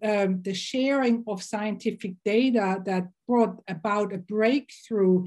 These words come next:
in terms of vaccine development. So we need to understand the impacts and effects of borders to also appreciate why we need softer borders.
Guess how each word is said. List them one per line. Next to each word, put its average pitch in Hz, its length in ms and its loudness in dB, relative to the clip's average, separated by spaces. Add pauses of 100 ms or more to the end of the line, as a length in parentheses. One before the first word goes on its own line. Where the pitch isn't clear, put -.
(220)
in 233 220 0
terms 208 400 -2
of 180 120 -4
vaccine 185 600 -2
development. 190 720 -4 (260)
So - 160 0
we 226 140 6
need 285 260 4
to 277 80 -4
understand 226 960 0 (340)
the 233 220 -4 (140)
impacts 240 580 2
and 202 120 -4
effects 190 380 -4
of 185 220 -6
borders 196 600 0 (240)
to 226 100 0
also 226 400 2
appreciate 208 760 -2
why 214 440 2
we 226 160 0
need 202 300 -4
softer 196 440 -6
borders. 185 840 -6